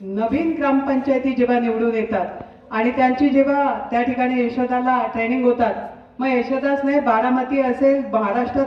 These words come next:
कुठेही, मला बारा वर्षापूर्वीच मागणी आली, पण मी काय स्वीकारली नाही. पण भाऊने अगदी मनापासून स्वीकारून जे जे काही आपल्याकडे आहे, ते ते दान करण्यासाठी, लोकांना विद्या प्रदान करण्यासाठी आणि घडवण्यासाठी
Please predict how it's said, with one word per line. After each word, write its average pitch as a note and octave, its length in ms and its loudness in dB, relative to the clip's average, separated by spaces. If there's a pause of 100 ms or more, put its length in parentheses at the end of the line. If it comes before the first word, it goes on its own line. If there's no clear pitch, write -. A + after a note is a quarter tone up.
कुठेही, A#3 520 -2 (720)
मला A3+ 260 2
बारा C4+ 300 2
वर्षापूर्वीच D4+ 760 -4
मागणी C#4+ 360 -4
आली, C#4 180 -2
पण C4+ 180 -2
मी B3+ 180 0
काय D4+ 180 0
स्वीकारली C#4 540 0
नाही. A3 220 0 (400)
पण B3+ 160 0
भाऊने A#3 480 0
अगदी C#4 280 0
मनापासून A#3 840 0
स्वीकारून C4 540 2 (640)
जे B3 220 4
जे F4+ 200 0
काही E4 300 -2
आपल्याकडे C#4 500 -2
आहे, G#3 340 -2 (400)
ते B3+ 220 2
ते E4+ 160 4
दान D4 320 0
करण्यासाठी, C4+ 720 -4 (400)
लोकांना D4+ 720 0 (340)
विद्या B3 360 2 (140)
प्रदान C4 440 -2
करण्यासाठी B3+ 720 -4
आणि B3 160 -2
घडवण्यासाठी A#3 760 0